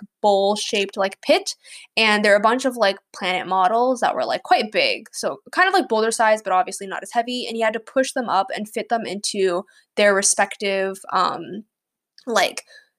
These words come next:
god that they, um, were associated with. So, for example, like, the planet Venus, um, is associated with Aphrodite because Venus is, like, the Roman, uh, goddess version of, of Aphrodite, who's the Greek goddess of love.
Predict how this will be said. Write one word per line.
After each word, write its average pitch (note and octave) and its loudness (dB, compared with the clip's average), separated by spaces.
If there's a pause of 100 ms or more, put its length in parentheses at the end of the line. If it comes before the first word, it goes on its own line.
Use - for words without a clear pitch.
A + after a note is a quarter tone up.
(880)
god F#3+ 4
that F#3 0
they, C#3+ -4
um, A2 -4
were G3 -2
associated D#3 -2
with. G#2 -8
So, A3 -4
for G#3+ 0
example, G3 2
like, F3+ -2
the F3 2
planet F3 -2
Venus, G#3+ 2 (380)
um, D3 0
is G#3 -4
associated G3+ -4
with F#3+ -8
Aphrodite A#3+ -2
because G#3 -4
Venus F#3+ -4
is, F#3 -6
like, E3 -2
the A2+ -10
Roman, A#2+ -6 (160)
uh, G1+ -4 (480)
goddess B2 2 (260)
version F#3 0
of, D3+ 4
of - 0
Aphrodite, - -2
who's G#3+ -12
the - -14
Greek F3 -12
goddess - -6
of G#3 -14
love. - -2